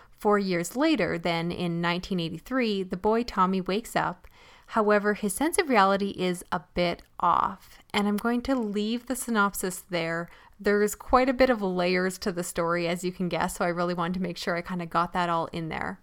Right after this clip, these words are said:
This is a good book to recommend for people who really enjoy atmospheric stories.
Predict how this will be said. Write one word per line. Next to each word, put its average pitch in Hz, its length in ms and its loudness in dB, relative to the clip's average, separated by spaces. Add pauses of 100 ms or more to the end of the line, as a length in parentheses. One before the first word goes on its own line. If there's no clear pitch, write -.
This 208 560 -2
is 427 100 6
a 349 100 4
good 233 440 0
book 208 380 2 (180)
to - 200 -4
recommend 175 840 -2 (140)
for 202 260 0
people 196 380 -2
who 208 140 -4
really 180 340 0
enjoy 170 400 -2
atmospheric 165 640 -2
stories. 233 640 -4